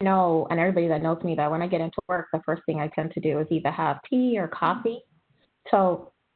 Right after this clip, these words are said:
no matter what I'm doing in the morning, the first thing I make sure I do is when I sit down to work, I try to mimic that same routine at work 'cause it kind of conditions my mind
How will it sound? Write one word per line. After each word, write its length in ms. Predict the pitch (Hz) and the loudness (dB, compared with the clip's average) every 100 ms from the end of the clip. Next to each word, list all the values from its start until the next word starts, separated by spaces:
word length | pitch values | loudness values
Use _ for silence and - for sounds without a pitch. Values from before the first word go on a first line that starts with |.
| _ - | _ 2
no 100 | 226 | 4
matter 200 | 240 220 | 6 4
what 160 | 196 | 2
I'm 160 | 214 220 | 2 2
doing 300 | 202 202 202 | 4 4 2
in 80 | 180 | 2
the 80 | 170 | 2
morning, 460 | 208 285 262 190 | 4 4 4 2
the 120 | 180 - | 0 0
first 200 | 202 202 | -2 0
thing 140 | 190 | -2
I 60 | 180 | 0
make 180 | 180 175 | 0 -2
sure 140 | - 170 | -4 0
I 120 | 165 | 0
do 500 | 165 214 254 185 185 | 0 2 4 2 0
is 280 | 175 170 170 170 _ _ _ _ _ _ _ _ | 2 2 0 -2 _ _ _ _ _ _ _ _
when 140 | 196 185 | 2 4
I 200 | 170 - | 2 2
sit 140 | 269 | 0
down 220 | 226 196 196 | 2 0 2
to 100 | 190 | 2
work, 300 | 208 202 190 | 2 0 0
I 100 | 185 - | -4 0
try 140 | 196 | 0
to 100 | 190 | 2
mimic 520 | 180 185 190 190 190 | 0 2 4 2 0
that 200 | 175 175 - | -2 -2 -4
same 180 | 180 | -2
routine 340 | 180 170 - 175 | -2 -2 -2 -2
at 100 | - | 0
work 280 | 196 190 - | 0 0 -2
'cause 120 | 165 | -2
it 180 | - - - - | -2 -6 -10 -6
kind 120 | 214 | -4
of 80 | 208 | -2
conditions 560 | 208 175 180 - 185 | -2 0 -2 -2 -4
my 140 | 185 160 | -2 -2
mind 500 | 147 151 233 330 | -2 0 0 -2